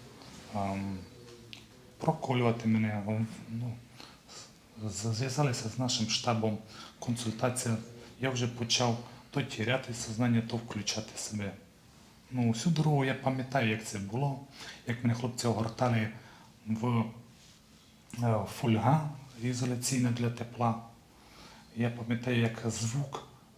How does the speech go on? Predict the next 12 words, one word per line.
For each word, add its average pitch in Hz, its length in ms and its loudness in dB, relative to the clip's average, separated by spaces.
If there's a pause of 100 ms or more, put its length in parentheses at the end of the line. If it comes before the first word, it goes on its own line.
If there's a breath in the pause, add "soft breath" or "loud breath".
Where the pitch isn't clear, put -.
е, 104 140 -2
нашого 113 720 4
джипа 120 400 -2 (1040 loud breath)
приїхав. 113 520 0
Я 110 120 4
йому 117 240 4
навіть 113 300 0
зрадувався, 110 760 0 (540 loud breath)
але 113 200 2
я 120 60 4
вже 120 240 2
очі 117 440 2